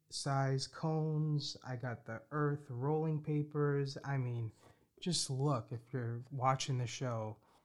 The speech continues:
I mean, there has to be at least sixty packages right here. Like, I'm good for quite some time. And they also hooked me up with, like, a really cool tray as well. And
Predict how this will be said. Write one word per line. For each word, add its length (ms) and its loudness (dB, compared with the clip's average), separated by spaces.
I 120 0
mean, 120 6
there 120 4
has 280 2
to 60 -4
be 180 -4
at 160 -8
least 500 -6
sixty 840 -4
packages 760 -2
right 200 -4
here. 380 -10
Like, 160 -8
I'm 240 6
good 280 4
for 400 -6
quite 300 -4
some 160 -2
time. 420 -8
And 440 -4
they 120 0
also 320 -2
hooked 260 -6
me 140 -2
up 180 -4
with, 140 -6
like, 140 -8
a 60 -6
really 440 -4
cool 680 -4
tray 520 -2
as 180 -6
well. 640 0
And 460 -2